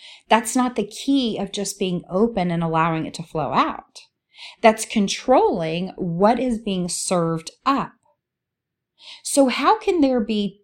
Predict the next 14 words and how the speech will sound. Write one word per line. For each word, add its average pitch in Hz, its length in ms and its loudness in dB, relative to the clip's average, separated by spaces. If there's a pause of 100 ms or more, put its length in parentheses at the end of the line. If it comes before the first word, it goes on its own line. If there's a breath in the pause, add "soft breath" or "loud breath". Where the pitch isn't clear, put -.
disclosure, 233 1500 0
right? 190 580 2 (100)
The 196 460 -4
hidden 233 520 0
coming 202 320 0
to 190 120 -4
light, 180 420 -4
the 190 100 -2
truth 226 380 -2
coming 208 240 0
forward, 175 420 -2
us 208 180 -2
knowing 196 520 0
all, 180 560 -2